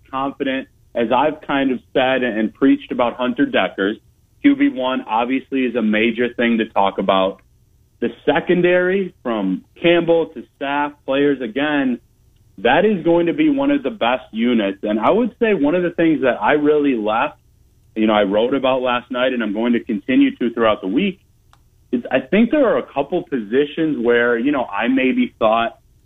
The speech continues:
that they were a little more solidified, and maybe they are with, you know, some of the starters, but they certainly seem, whether it's the second corner or the third safety or, you know, the opposite D lineman,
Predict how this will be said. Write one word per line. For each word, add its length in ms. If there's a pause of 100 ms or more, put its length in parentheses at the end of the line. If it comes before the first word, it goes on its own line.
(120)
that 140
they 120
were 160
a 40
little 240
more 300
solidified, 680
and 120
maybe 240
they 160
are 300
with, 180 (220)
you 140
know, 240
some 140
of 60
the 140
starters, 420
but 160
they 200 (100)
certainly 580
seem, 480 (300)
whether 240
it's 160
the 120 (100)
second 360
corner 680 (240)
or 180
the 80
third 480
safety 680
or, 260
you 80
know, 100
the 80
opposite 480
D 140
lineman, 600